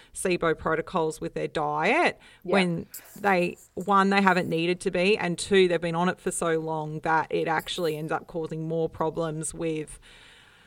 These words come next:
Speaker 2: Undergrowth.
Speaker 1: lower, yeah, lower bowel undergrowth. So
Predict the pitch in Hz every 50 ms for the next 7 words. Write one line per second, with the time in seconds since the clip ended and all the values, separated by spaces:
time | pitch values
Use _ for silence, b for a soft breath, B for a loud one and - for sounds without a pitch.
0 | B B B 170 180 180 175 190 196 196 185 180 190 185 175 170 175 175 B B
1 | B B B B - 185 170 170 165 160 165 170 180 190 180 180 180 170 - 165
2 | 160 160 156 151 165 165 170 160 160 - - - 147 147 151 175 185 - - -
3 | - 196 180 175 175 175